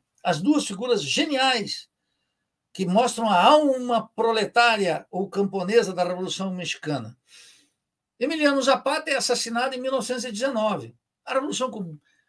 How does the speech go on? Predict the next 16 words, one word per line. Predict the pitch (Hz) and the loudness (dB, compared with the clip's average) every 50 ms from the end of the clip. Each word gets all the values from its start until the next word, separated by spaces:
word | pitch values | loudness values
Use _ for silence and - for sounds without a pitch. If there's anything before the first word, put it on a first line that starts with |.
| _ _ | _ _
Mexicana, | - 185 185 - - - 254 277 311 285 | -6 -6 -6 -6 -4 0 0 0 0 0
em | 220 | -4
geral, | 165 165 175 185 226 240 208 | -2 -2 0 0 0 0 0
é | |
de | 185 170 156 147 - _ | -2 -6 -10 -12 -14 _
dez | _ 131 135 220 262 285 285 185 | _ 4 6 6 6 6 4 0
a | 208 202 | -2 -4
dezessete, | 165 160 156 185 190 - - - 156 127 - - _ _ _ _ _ _ | -4 -4 -4 -4 -4 -2 0 0 0 0 -2 -4 _ _ _ _ _ _
por | 175 - | -18 -6
causa | - 175 170 160 | -4 -2 -2 -2
da | 170 165 | -4 -8
Constituição | - 175 170 156 - 151 - _ 165 160 151 - - - 175 180 170 | -8 -8 -10 -10 -10 -16 -16 _ -12 -12 -10 -10 -8 -8 -8 -6 -6
de | 156 156 147 | -8 -10 -10
dezessete. | 135 139 156 - - - - - 101 - _ _ _ _ _ _ _ _ _ _ _ _ _ _ _ | -10 -10 -10 -10 -8 -8 -8 -10 -10 -14 _ _ _ _ _ _ _ _ _ _ _ _ _ _ _
Muito | 254 311 320 330 | -6 -2 0 6
bem, | - 214 165 139 123 - - | 6 6 6 6 0 -8 -16